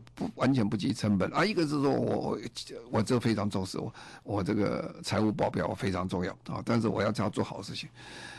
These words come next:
但是世界上大部分的事情都比较少完全两边了，大家夹在中间了啊，中间。现在，所以现在很多企业，呃，它也做了很多的这个慈善事业啦，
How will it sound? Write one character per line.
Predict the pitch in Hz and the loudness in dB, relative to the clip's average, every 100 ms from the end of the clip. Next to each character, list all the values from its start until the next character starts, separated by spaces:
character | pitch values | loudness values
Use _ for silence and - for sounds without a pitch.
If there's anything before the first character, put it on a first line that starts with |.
| - | -6
但 | 175 170 | -2 0
是 | 160 | 0
世 | - 277 | 0 2
界 | 135 127 | 2 2
上 | 101 95 - - - - | 0 -2 -8 -20 -20 -4
大 | 151 123 | -2 0
部 | |
分 | - | 2
的 | 107 | 2
事 | - | 2
情 | 92 92 71 - | 2 2 0 0
都 | 98 107 101 98 - - - - | 0 2 4 2 0 -10 -20 -8
比 | 98 | 0
较 | 107 | 0
少 | - - | 0 -2
完 | 101 | 0
全 | 107 101 | 0 0
两 | 82 82 | -2 0
边 | 92 82 | 0 0
了， | 123 - | -4 -4
大 | 120 120 | -2 -2
家 | - | -4
夹 | - - | -4 -2
在 | 101 | -2
中 | 101 120 117 117 | 0 4 4 4
间 | 113 110 | 4 2
了 | 98 - - | 0 -8 -18
啊， | - - | -14 -4
中 | 92 | -2
间。 | 92 98 | 0 0
现 | 107 135 | 2 2
在， | 127 | 2
所 | 139 | 2
以 | 127 | 2
现 | 151 | 2
在 | 123 | 2
很 | 101 | 2
多 | 113 | 0
企 | 107 117 | 2 4
业， | 110 - - - - - | 4 2 -8 -16 -18 -18
呃， | - 98 92 85 90 | -2 2 4 2 2
它 | 110 104 | 2 2
也 | 95 90 | 2 0
做 | 127 104 | 2 2
了 | 101 | 2
很 | 95 85 | 0 0
多 | 131 - | 2 2
的 | 113 | 2
这 | 104 98 | 2 -2
个 | 87 104 - - - - | 0 0 0 -2 -6 -8
慈 | - 104 | -4 0
善 | 123 120 | 2 2
事 | 123 | 2
业 | 127 120 | 4 4
啦， | 117 113 | 6 4